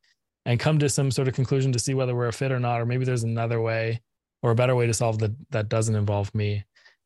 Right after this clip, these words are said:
And it does take a bit of confidence, and you do have to, you know, be okay with losing a sale in order to serve people.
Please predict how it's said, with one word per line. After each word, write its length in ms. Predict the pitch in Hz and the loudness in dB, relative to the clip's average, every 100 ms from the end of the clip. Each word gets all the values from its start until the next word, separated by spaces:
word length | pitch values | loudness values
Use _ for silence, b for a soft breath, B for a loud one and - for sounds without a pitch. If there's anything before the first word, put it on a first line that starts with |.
| - | -2
And 340 | 117 110 104 | 2 2 2
it 180 | 127 120 | 2 4
does 180 | 143 139 | 4 4
take 140 | 139 | 4
a 40 | 127 | 4
bit 100 | 123 | 4
of 360 | 113 101 - | 2 0 -6
confidence, 560 | - 117 110 127 127 - | -2 -2 0 -2 -2 -4
and 160 | 117 113 | -6 -4
you 80 | |
do 140 | 110 113 | 0 2
have 160 | 110 | 2
to, 220 | - 107 95 _ _ _ | 0 -2 -4 _ _ _
you 120 | 120 101 | -4 -2
know, 200 | 101 101 _ _ - | -2 -4 _ _ 2
be 140 | 120 | 4
okay 240 | 110 120 | 4 2
with 140 | 113 110 | 2 4
losing 400 | 120 113 113 113 | 4 4 2 0
a 240 | 110 120 | -2 0
sale 340 | 110 120 113 110 | 0 0 0 0
in 100 | 110 | 0
order 200 | 110 107 | 0 -2
to 180 | - | -4
serve 520 | - 113 113 104 - - _ _ _ _ | -2 0 0 -2 -6 -14 _ _ _ _
people. 440 | - 113 127 139 | -4 0 0 0